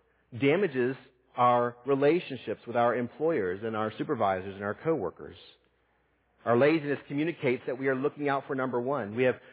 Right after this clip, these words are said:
no regard for others or the mutual work that's been assigned to all in the workplace. And so laziness does, as Solomon says in chapter six, verse eleven, it brings destu-, destruction.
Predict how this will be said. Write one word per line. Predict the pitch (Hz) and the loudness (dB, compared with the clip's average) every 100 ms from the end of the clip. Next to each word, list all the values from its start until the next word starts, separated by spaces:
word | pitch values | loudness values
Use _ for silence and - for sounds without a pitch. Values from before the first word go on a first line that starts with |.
| - | -4
no | 139 147 185 | 2 6 6
regard | 185 175 135 139 143 156 147 | 4 2 0 2 4 4 2
for | 160 | 0
others | 135 151 131 120 | 2 4 2 0
or | |
the | 120 | -4
mutual | 123 147 165 160 151 131 | -2 0 -2 2 4 4
work | 139 - | 2 0
that's | 135 - | -6 -8
been | 131 | -4
assigned | 120 - 123 123 123 117 | -4 -4 -4 -4 -4 -8
to | 135 | -6
all | - 117 110 110 - - - - - | 0 2 2 -2 -8 -20 -20 -16 -4
in | 113 | 0
the | |
workplace. | 104 107 - 87 85 87 _ _ _ _ _ _ _ _ _ _ _ - | 2 0 -4 -12 -12 -14 _ _ _ _ _ _ _ _ _ _ _ -12
And | 101 - | -12 -4
so | 110 113 107 | -2 0 0
laziness | 107 113 117 117 - | -2 -2 -4 -6 -4
does, | 107 110 110 | -2 0 0
as | 110 107 - _ _ _ _ _ _ _ | -4 -6 -18 _ _ _ _ _ _ _
Solomon | - 117 113 107 | -2 0 0 -4
says | 117 113 110 | -2 0 -2
in | 110 104 92 - | -8 -12 -12 -6
chapter | 117 113 107 | -6 -4 -8
six, | 117 | -8
verse | - 117 | -4 -6
eleven, | 110 104 104 127 | -4 -2 -2 -2
it | 101 | -4
brings | 104 104 | -4 -4
destu-, | 131 - 156 131 | -8 -6 -6 -6
destruction. | 123 - 175 - 92 90 | -10 -6 -6 -6 -14 -16